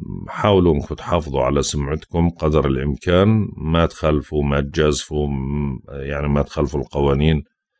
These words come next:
ما تغامروا بالفترة هاي. من ساعات الصباح الأجواء راح تتغير بشكل إيجابي،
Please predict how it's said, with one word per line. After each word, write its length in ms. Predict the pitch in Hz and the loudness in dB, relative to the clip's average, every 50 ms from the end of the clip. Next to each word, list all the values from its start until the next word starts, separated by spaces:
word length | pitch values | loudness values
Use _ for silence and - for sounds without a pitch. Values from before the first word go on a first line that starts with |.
| _ _ _ _ _ - | _ _ _ _ _ -2
ما 160 | 90 92 92 | 0 2 2
تغامروا 540 | - - 82 85 85 82 80 78 67 69 64 | 2 2 2 4 4 4 4 4 4 2 2
بالفترة 600 | 62 67 64 - - 82 - - - 62 62 60 65 | 2 0 -2 -2 -4 -6 -8 -6 -6 -6 -4 -4 -2
هاي. 420 | 71 78 87 104 120 120 113 117 117 - - | 0 2 4 4 4 4 2 -2 -6 -8 -2
من 220 | - 113 117 113 | 0 2 2 2
ساعات 420 | 113 - 98 76 71 80 - - | 2 2 2 2 2 2 0 -2
الصباح 440 | 78 - - - 80 80 87 78 - | -4 -4 -2 0 2 2 2 2 2
الأجواء 540 | - 76 65 76 80 80 78 73 73 71 62 | 0 0 2 2 2 2 2 2 2 2 0
راح 180 | 62 71 - - | 0 -4 -6 -6
تتغير 600 | - - - - 71 71 85 90 85 92 104 101 | -8 -8 -8 -4 0 2 4 6 6 6 4 2
بشكل 440 | 92 73 - - 69 62 - 69 | 0 -4 -6 -6 -8 -8 -6 -6
إيجابي، 680 | 64 55 53 64 71 82 90 92 92 87 92 95 90 - | -6 -4 -4 -4 0 2 4 4 4 4 4 2 2 0